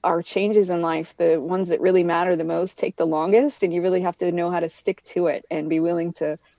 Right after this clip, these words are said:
put in the hard work to get there. And of course, it feels good when we see some kind of results because it motivates us to keep going. And sometimes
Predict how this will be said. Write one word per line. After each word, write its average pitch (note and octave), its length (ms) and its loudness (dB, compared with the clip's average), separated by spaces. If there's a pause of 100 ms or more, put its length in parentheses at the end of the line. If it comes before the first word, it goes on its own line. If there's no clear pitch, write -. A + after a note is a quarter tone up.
put A3+ 100 10
in A3 80 8
the F#3+ 120 6
hard F3+ 240 6
work F3+ 260 2
to E3 100 2
get E3+ 220 4
there. D#3 320 2 (720)
And A#3+ 180 6
of A3+ 80 6
course, D#4+ 240 6
it A3+ 140 4
feels G#3+ 260 8
good F#3+ 240 6
when G#3 180 8
we F3+ 120 4
see F3 160 -2
some E3+ 260 -2
kind G3+ 240 0
of G#3+ 140 4
results A3 600 2
because F#3 320 0
it F3 140 0
motivates F3+ 560 4
us F3 200 -4
to - 100 -4
keep - 240 -2
going. G#3 440 2 (640)
And A#3+ 200 8
sometimes B3+ 840 4